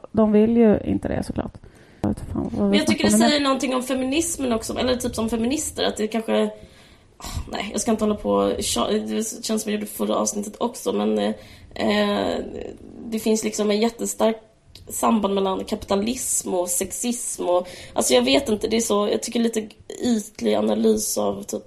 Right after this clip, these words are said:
Speaker 2: vad som är fel i samhället när man gör reklam samtidigt som man är emot ett annat förtryck, liksom. Jag,
Speaker 1: Ja.
Speaker 2: jag kanske låter tjat-, eller så här negativ. Men får jag säga en annan,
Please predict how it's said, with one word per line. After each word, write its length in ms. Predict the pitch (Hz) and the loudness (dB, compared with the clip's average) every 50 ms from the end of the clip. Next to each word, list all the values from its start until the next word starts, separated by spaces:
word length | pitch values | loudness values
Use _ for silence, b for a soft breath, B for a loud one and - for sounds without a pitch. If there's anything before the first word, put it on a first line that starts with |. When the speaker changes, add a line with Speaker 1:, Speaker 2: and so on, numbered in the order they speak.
| - - | -10 -10
Speaker 2:
vad 100 | 101 101 | -8 -4
som 120 | - 104 | -2 -2
är 40 | 98 | -2
fel 280 | 139 - 220 - 202 202 | -2 0 0 0 2 2
i 40 | 208 | 0
samhället 640 | - - - - - 202 214 220 220 202 202 - | 0 2 2 2 2 2 2 2 2 0 0 0
när 160 | 185 185 180 180 | 0 0 2 0
man 140 | 180 185 190 B B B B B B - | 0 -2 -4 B B B B B B 2
gör 140 | 240 214 | 4 4
reklam 500 | 190 190 185 - 220 202 190 180 175 175 | 4 2 2 2 4 4 6 6 6 4
samtidigt 360 | 190 - 196 190 190 214 - - | 2 2 2 2 2 0 0 0
som 140 | - 180 | 0 0
man 160 | 180 175 175 170 | 0 0 0 0
är 40 | |
emot 260 | 170 175 170 170 - 180 | 0 0 0 0 -2 -4
ett 280 | - - - - - | -6 -8 -10 -6 -2
annat 320 | - 202 202 190 185 190 - | 0 2 2 2 2 0 -4
förtryck, 580 | - - - - - 247 220 - - _ - - | -8 -8 -6 -4 -2 -2 -2 -4 -6 _ -8 -8
liksom. 280 | - - - - - - - - - - - | -6 -6 -8 -8 -8 -6 -6 -6 -8 -8 -4
Jag, 180 | - 233 240 - - - - | 0 0 0 0 0 -2 0
Speaker 1:
Ja. 400 | - 240 233 226 220 220 220 226 220 - - | 4 6 6 6 6 6 4 2 -2 -2 0
Speaker 2:
jag 120 | - 247 | 2 4
kanske 180 | 302 262 - 233 | 4 4 4 2
låter 180 | 226 220 226 | 0 0 0
tjat-, 300 | 208 - 220 214 214 214 - - | 2 2 4 2 2 2 0 2
eller 100 | 214 208 | 2 2
så 120 | - 185 | 4 2
här 200 | 180 185 185 190 - | 2 2 0 -2 -4
negativ. 460 | - - - - 208 226 220 208 B B B B B B | -4 0 2 4 4 4 2 0 B B B B B B
Men 80 | - 262 | 2 4
får 80 | 294 | 4
jag 60 | 320 320 | 6 6
säga 120 | - 311 | 6 6
en 60 | 311 294 | 6 6
annan, 300 | 285 311 302 302 302 | 6 6 6 6 6